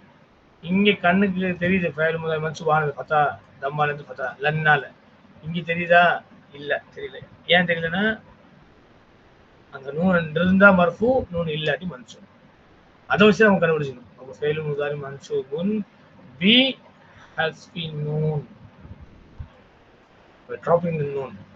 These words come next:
நூனை டிராப் பண்ணனால என்ன ஆச்சு இப்போ? மன்சூபா மாறிடுச்சு.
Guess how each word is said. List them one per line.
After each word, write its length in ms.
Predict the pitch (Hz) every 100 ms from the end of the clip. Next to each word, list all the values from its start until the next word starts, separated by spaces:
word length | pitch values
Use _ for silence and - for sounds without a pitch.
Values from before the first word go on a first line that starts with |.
| - - - - -
நூனை 260 | 147 175 156
டிராப் 280 | 151 156 156
பண்ணனால 280 | 147 143 151
என்ன 240 | 208 196
ஆச்சு 240 | 185 170
இப்போ? 400 | 175 165 147 - - - - - - _ _ _ _ _ _ _ _ _ _ _ _
மன்சூபா 320 | 208 208 208
மாறிடுச்சு. 420 | 175 160 151 -